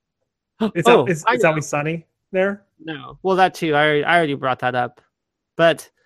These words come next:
Speaker 1: uh, we were looking it up today, and I didn't know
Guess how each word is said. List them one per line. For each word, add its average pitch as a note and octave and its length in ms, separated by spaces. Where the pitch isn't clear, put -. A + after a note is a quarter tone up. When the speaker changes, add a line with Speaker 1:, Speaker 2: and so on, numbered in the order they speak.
Speaker 1:
uh, C#3+ 500
we G#3+ 100
were A3 80
looking A3+ 300
it E3 80
up - 180
today, C#3 480
and D3+ 320
I G3+ 360
didn't D3+ 260
know C3+ 460